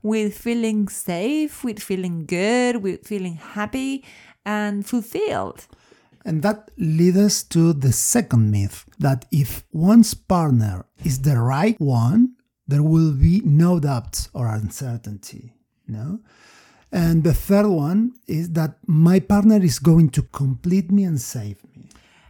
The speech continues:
Speaker 1: Yeah, there are so many, uh, things to unpack here.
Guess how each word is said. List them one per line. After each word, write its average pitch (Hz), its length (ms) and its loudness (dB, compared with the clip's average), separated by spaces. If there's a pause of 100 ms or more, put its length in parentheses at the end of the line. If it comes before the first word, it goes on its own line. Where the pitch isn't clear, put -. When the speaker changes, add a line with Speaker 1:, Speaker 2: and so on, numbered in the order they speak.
Speaker 1:
Yeah, 214 760 0
there 208 200 -2
are 202 200 -2
so 240 560 0
many, 214 920 0
uh, 175 520 -6
things 214 600 -2
to 214 280 -2
unpack 175 540 -4
here. 285 400 -4